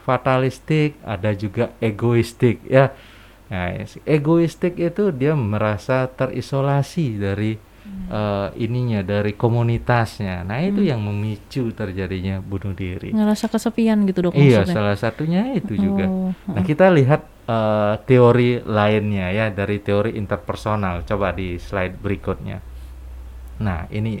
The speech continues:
Speaker 1: mungkin agak kecil tulisannya ya.
Speaker 2: Hmm.
Speaker 1: Di satu sisi dia merasa s-, diri adalah membebani komunitasnya.
Speaker 2: Hmm. Hmm.
Speaker 1: Lalu di sisi lain dia merasa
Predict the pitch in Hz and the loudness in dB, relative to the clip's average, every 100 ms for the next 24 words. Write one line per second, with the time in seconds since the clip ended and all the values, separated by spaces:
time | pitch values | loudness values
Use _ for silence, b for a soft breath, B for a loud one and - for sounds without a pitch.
0 | - 123 123 185 120 92 98 - - - | -10 -6 0 2 2 2 0 -2 -2 2
1 | 120 98 92 - 90 92 104 107 B B | 2 2 -2 -4 -6 -6 -4 -4 B B
2 | B 214 202 190 123 156 156 165 170 - | B -10 -6 -2 0 0 0 -2 -4 -4
3 | 220 202 - - - - 113 147 185 139 | -2 -2 -4 -16 -20 -8 2 4 6 6
4 | 123 117 135 139 139 - - - 120 117 | 6 4 2 0 0 -8 -20 -14 0 2
5 | 123 143 156 107 104 123 120 - - 127 | 2 2 0 -2 0 2 0 -2 2 4
6 | 120 107 120 127 127 135 120 101 101 101 | 4 4 6 6 6 4 2 -2 -4 -2
7 | 98 95 95 90 87 - 90 202 202 202 | -2 -2 -2 -2 -2 -6 -8 -6 -4 -2
8 | 196 190 185 175 104 120 214 190 165 156 | -2 -4 -4 -4 2 4 6 4 0 0
9 | 165 156 147 170 196 196 160 113 139 156 | 2 4 4 4 4 2 2 2 4 4
10 | 135 113 107 131 135 135 | 2 2 0 0 -2 -4